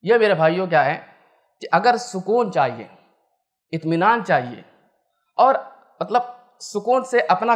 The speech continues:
काम आदमी करना चाहता है और सुकून की ज़िंदगी गुजारना चाहता है, अल्लाह की मग़फ़िरत चाहता है, तो उसका एक तरीका अल्लाह ने इस आयत करीमा के अंदर बयान किया है कि अल्लाह के बंदों को माफ़ करना सीखो, नज़रअंदाज करो, इग्नोर करना सीखो, तो समाज और माशरे में अमन के साथ रहोगे, सुकून के साथ रहोगे। अल्लाह ताला मेरे भाइयों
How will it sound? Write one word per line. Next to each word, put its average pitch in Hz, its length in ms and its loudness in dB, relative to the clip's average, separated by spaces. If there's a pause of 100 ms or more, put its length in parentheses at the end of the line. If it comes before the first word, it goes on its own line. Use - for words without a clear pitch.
काम 226 220 2
आदमी 190 240 2
करना 165 240 0
चाहता 139 320 0
है - 180 0 (460)
और 165 120 -4
सुकून 226 400 -4
की 226 100 -6
ज़िंदगी 190 340 -4
गुजारना 170 400 2
चाहता 143 340 2
है, 143 140 -2 (240)
अल्लाह 170 220 2
की 185 100 -6
मग़फ़िरत 165 360 -2
चाहता 143 280 -2
है, 233 60 -10
तो - 60 -10
उसका - 160 -6
एक 208 80 -8
तरीका 165 240 -2
अल्लाह 160 180 0
ने 160 60 -4
इस 156 100 -4
आयत 147 180 2
करीमा 147 280 -6
के 143 80 -8
अंदर 147 160 -6
बयान 143 260 -2
किया 151 180 -6
है 196 60 -8 (300)
कि 131 60 -6
अल्लाह 147 220 0
के 156 160 -4
बंदों 143 340 -8
को 156 140 -8
माफ़ 147 340 0
करना 139 220 -4
सीखो, 143 320 -10 (320)
नज़रअंदाज 190 680 2
करो, 220 200 -2
इग्नोर 185 400 2
करना 156 260 0
सीखो, 143 260 -8 (400)
तो 151 60 -8
समाज 170 300 0
और 156 120 0
माशरे 143 340 -2
में 180 100 -2
अमन 180 320 -4
के 170 100 -6
साथ 139 260 -2
रहोगे, 147 280 -4
सुकून 208 340 -4
के 160 80 -6
साथ 139 180 -2
रहोगे। 147 200 -4
अल्लाह 160 180 0
ताला 156 140 -2
मेरे 147 160 -4
भाइयों 147 280 -4